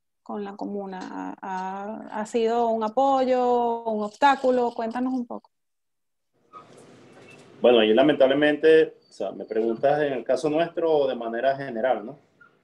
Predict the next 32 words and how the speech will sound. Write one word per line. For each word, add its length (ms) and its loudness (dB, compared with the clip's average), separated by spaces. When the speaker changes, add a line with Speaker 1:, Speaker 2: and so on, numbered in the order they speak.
Speaker 2:
De 100 -10
manera 280 -4
general, 380 -4
¿no? 160 -12
El 280 0
papel 460 0
de 680 0
las 220 -10
instancias 560 -4
más 220 -2
cercanas, 520 0
las 140 -2
instancias 340 -2
más 120 -4
cercanas 340 -4
a 40 -2
la 140 -2
comuna 460 -8
es, 140 -12
en 120 -14
este 180 -10
caso, 380 2
las 120 2
alcaldías, 500 -4
¿no? 180 -12
El 80 -6
gobierno 320 0
más 160 0
cercano 640 -2
de 100 -2
la 100 0
comuna. 420 -10